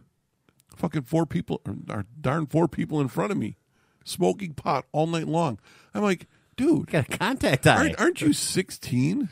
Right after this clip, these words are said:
Speaker 2: You shouldn't say that. Coles might do a, a drug test on you, or
Speaker 1: <laughs> It's
Speaker 2: random.
Speaker 1: Yeah, that's fine.
Speaker 2: Okay. <laughs>
Speaker 1: I mean, they're like sixteen-year-olds. Like, they're, they're having a little fun behind the,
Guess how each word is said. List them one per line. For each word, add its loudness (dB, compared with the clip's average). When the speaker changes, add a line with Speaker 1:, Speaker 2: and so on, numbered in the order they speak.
Speaker 2:
You -8
shouldn't -2
say 2
that. -2
Coles 0
might -2
do 4
a, 0
a -4
drug -4
test -4
on -10
you, -8
or -8
Speaker 1:
<laughs> -2
It's -6
Speaker 2:
random. -2
Speaker 1:
Yeah, -4
that's -6
fine. -14
Speaker 2:
Okay. -2
<laughs> -4
Speaker 1:
I -2
mean, -4
they're 0
like 0
sixteen-year-olds. -2
Like, -4
they're, -2
they're -2
having 0
a -2
little 2
fun -4
behind -2
the, -2